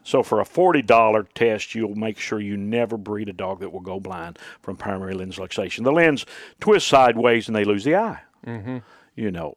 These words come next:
Speaker 1: and, and, uh, some people aren't, still aren't paying attention to it. And, you know, uh, I had a guy call me from, uh, and it cost him two thousand dollars to have that eye put a, a, taken out out there in California.
Speaker 2: Hmm.
Speaker 1: Then the other one went out.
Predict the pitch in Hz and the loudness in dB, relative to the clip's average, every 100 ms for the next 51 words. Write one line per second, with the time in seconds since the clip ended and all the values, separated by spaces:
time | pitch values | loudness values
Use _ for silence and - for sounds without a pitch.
0 | _ 120 120 113 - 117 110 107 101 92 | _ -2 -2 -6 -8 -6 -4 -4 -4 -6
1 | - - 170 175 180 135 131 117 170 156 | -8 -2 0 2 0 2 0 0 2 2
2 | 151 151 143 135 143 131 127 139 135 _ | 2 0 0 -2 -4 -6 -6 -6 -6 _
3 | _ _ - - _ - 131 135 131 131 | _ _ -20 -20 _ 0 2 4 4 6
4 | 131 123 104 90 90 _ _ _ _ _ | 6 6 2 -2 _ _ _ _ _ _
5 | - 101 104 101 113 113 - 139 135 107 | -14 -4 -2 0 0 0 0 0 -2 -8
6 | 110 104 - 104 101 107 101 127 113 - | -8 -8 -8 -6 -6 -6 -2 -2 -2 -6
7 | 95 101 - - 120 123 117 113 117 135 | -10 -12 -12 -8 -2 0 0 0 -2 -2
8 | 113 113 113 113 120 135 120 - 107 - | -6 -4 -2 0 0 -2 -4 -4 -4 -8
9 | _ 107 - 113 110 107 113 107 113 113 | _ -10 -6 -8 -6 -6 -6 -6 -6 -10
10 | 107 117 110 135 123 107 - - 131 135 | -6 -6 -6 -12 -14 -16 -20 -10 -4 2
11 | 143 147 139 117 107 104 107 | 4 6 4 0 -2 -8 -10